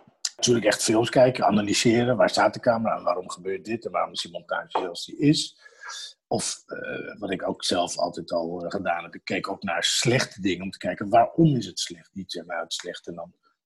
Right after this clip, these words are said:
en dan, eh, niet meer kijken. Maar waarom is het nou eigenlijk slecht? Want uiteindelijk zijn, gaat, eh, gaan f-, films en, en, en, en series altijd natuurlijk over, eh, menselijke gevoelens. Dicht, dicht bij iedereen. Of het nou verlaten, of ziekte, of, eh, moord.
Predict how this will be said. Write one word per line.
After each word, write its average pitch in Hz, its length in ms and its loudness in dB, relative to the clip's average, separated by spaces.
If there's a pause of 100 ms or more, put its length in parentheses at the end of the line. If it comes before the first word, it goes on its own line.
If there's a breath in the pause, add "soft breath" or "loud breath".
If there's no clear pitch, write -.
(120)
en - 120 -14
dan, 90 240 -8
eh, 95 60 -8
niet 104 160 -2
meer 92 120 -6
kijken. 120 320 4
Maar 110 80 0
waarom 165 280 6
is 147 60 2
het 120 80 -4
nou 101 120 -2
eigenlijk 95 320 -8
slecht? - 340 -4
Want 101 160 -6
uiteindelijk 143 440 4
zijn, 113 380 0 (400 soft breath)
gaat, - 360 -4 (100)
eh, - 160 -8
gaan 113 320 -2
f-, - 220 -6
films 139 580 4
en, 110 260 -4
en, 104 160 -4
en, 107 240 -4
en 107 140 -4
series 147 460 6
altijd 143 360 4
natuurlijk 107 380 -4
over, 113 360 -4 (920 soft breath)
eh, 165 180 2
menselijke 156 420 4
gevoelens. 196 440 4
Dicht, 139 500 2
dicht 170 200 6
bij 135 180 6
iedereen. 151 600 6
Of - 120 -16
het - 100 -18
nou 90 160 -6
verlaten, 131 680 4
of 104 120 -2
ziekte, 135 720 2
of, 90 300 -8
eh, 87 180 -16
moord. 135 500 -2